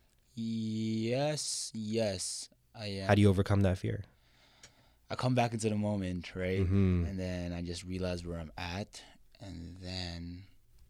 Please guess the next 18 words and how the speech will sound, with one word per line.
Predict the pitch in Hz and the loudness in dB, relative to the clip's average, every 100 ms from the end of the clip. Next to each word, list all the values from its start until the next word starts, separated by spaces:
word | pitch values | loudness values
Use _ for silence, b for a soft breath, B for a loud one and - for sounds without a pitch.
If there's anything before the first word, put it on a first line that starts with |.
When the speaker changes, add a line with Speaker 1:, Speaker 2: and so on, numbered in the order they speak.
| - - - - - - - - | -16 -16 -20 -20 -20 -20 -20 -6
Speaker 1:
I | 117 | 0
just | 143 | 2
wanna | 127 | 2
be | |
totally | 117 110 107 | 2 0 -2
transparent | - 101 - 101 101 98 | -2 -4 -4 -2 -2 -2
about | 92 92 | -4 -4
this. | 98 95 90 - | -4 -4 -4 -8
I | 107 | -10
totally | - 101 98 | -8 -8 -6
found | 90 92 95 | -8 -6 -6
Jesus | 92 98 92 90 | -6 -6 -6 -8
again. | 87 92 92 92 - | -6 -4 -4 -6 0
All | 107 | 4
right, | - | 6
you | 311 | 8
know, | 320 | 10
I, | 254 320 | 10 8